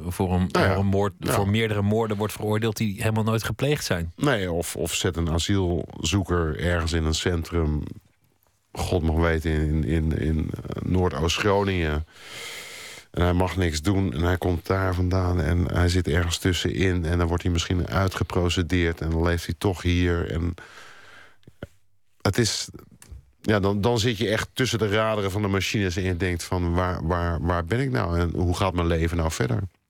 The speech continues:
Speaker 1: En dan ben jij de, de oude wijze man die, eh, die uiteindelijk ook, maar dat zou ik niet verklappen, een, een, een, een belangrijke rol speelt in het einde van, van
Speaker 2: Ja.
Speaker 1: de, van, van
Speaker 2: Ja.
Speaker 1: de voorstelling. Hoe lang ga je door met theater maken eigenlijk? Denk je daar wel eens over na?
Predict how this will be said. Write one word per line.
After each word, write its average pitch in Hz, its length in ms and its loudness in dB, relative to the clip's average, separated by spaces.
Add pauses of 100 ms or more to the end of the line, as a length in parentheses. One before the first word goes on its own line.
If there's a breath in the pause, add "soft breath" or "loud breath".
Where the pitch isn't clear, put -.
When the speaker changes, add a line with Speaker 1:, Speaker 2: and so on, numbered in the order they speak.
(140)
Speaker 1:
En 123 140 2
dan 127 100 4
ben 120 80 2
jij 127 160 0
de, 120 200 0
de 120 100 0
oude 123 320 0
wijze 107 360 -2
man 120 280 2
die, 98 300 0
eh, 95 120 0 (440 loud breath)
die 107 100 -4
uiteindelijk 110 440 0
ook, 98 160 -2
maar 107 100 -2
dat 101 100 -2
zou 104 120 -2
ik 101 60 0
niet 104 120 0
verklappen, 98 600 -2
een, 101 180 -4 (140)
een, 104 140 -12 (100)
een, 104 280 -2
een 98 200 2
belangrijke 95 720 2 (160)
rol 110 260 0
speelt 95 300 -2
in 90 80 0
het 90 120 0
einde 120 380 0
van, 95 380 -2
van 101 180 -2
Speaker 2:
Ja. 117 240 4
Speaker 1:
de, 80 60 -6 (160)
van, 101 140 -8
van 104 140 2
Speaker 2:
Ja. 95 60 6
Speaker 1:
de 92 60 2
voorstelling. 104 680 0 (720 loud breath)
Hoe 143 160 2
lang 165 180 2
ga 160 100 -2
je 151 140 0
door 151 280 0
met 104 140 2
theater 90 420 -4
maken 80 320 -2
eigenlijk? 82 360 -4 (180)
Denk 104 160 -2
je - 60 -6
daar 110 100 2
wel 107 80 0
eens 104 80 0
over 107 220 2
na? 101 240 0